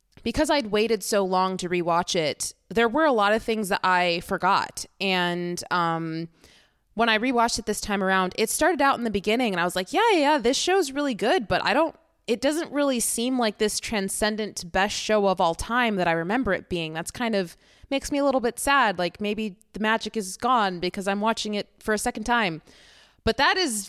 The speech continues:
that is false. The show gets better and better and better and better and better and better as it goes on. And by the last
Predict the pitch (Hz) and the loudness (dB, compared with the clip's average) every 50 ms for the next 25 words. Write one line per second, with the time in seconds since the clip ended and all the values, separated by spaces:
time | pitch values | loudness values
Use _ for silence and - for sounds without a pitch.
0 | - - - 240 233 240 240 240 - - 208 165 175 202 - - - 185 240 233 | -12 -2 0 2 4 4 2 0 0 2 2 4 4 4 2 -2 -2 0 0 0
1 | - - 277 247 247 262 277 277 277 214 254 247 233 - - - 175 143 202 202 | 2 2 4 4 4 6 4 4 2 2 0 -2 -2 -2 -8 -10 -4 0 2 2
2 | 214 214 202 180 175 165 151 151 - - - 180 175 165 - - 196 196 196 196 | 4 4 4 2 2 0 -2 -4 -4 -4 -4 -4 -4 -4 -2 0 0 2 2 4
3 | 190 185 185 185 - - - 180 180 160 - 202 185 180 170 175 170 165 165 165 | 4 4 4 2 2 0 -2 -4 -4 -2 0 2 2 4 4 2 2 2 2 0
4 | 160 170 - _ _ - 175 175 170 170 170 - 214 214 208 208 202 196 190 190 | -2 -4 -10 _ _ -12 -10 -10 -8 -10 -4 0 2 2 4 4 4 4 2 2
5 | 180 185 175 180 175 170 170 165 170 160 156 156 147 147 - - 156 147 - 131 | 2 4 4 4 4 2 2 2 2 2 2 2 2 0 0 -2 -4 -4 -4 -6
6 | - - 156 147 147 143 156 143 147 143 139 143 - - - 165 165 160 160 160 | -6 -4 -2 -2 -2 -2 -4 -4 -4 -4 -6 -8 -8 -6 -4 -2 -2 -2 -2 -6
7 | 175 - 190 185 190 190 196 190 196 196 185 190 180 165 165 170 170 175 180 185 | -4 -2 0 2 4 4 4 4 2 2 2 0 -2 0 0 2 2 4 2 2
8 | 185 - - - - - - | 0 -4 -8 -10 -10 -12 -14